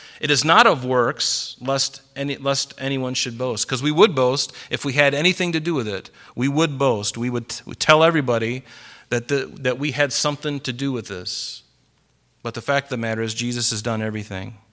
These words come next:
Notice in verse seven, we, we looked at the, um, verses one through six.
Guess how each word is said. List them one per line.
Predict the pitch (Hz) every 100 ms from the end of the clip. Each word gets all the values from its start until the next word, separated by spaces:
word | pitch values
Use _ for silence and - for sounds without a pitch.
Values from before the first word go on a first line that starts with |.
| _ _ _ _ _ _ _ _ - - - -
Notice | 139 196 208 -
in | 180
verse | 175 165
seven, | - 151 156 117 113
we, | 127
we | 123 127
looked | 147 143
at | 139 131 127
the, | 123 120 110
um, | 120 117 113 110 107 - - - - - - _ _ _ _ _ _ _ _ _ _ _ _ _ _ _ _
verses | 123 139 135
one | 139 151
through | 143
six. | 127 - 131 131 - -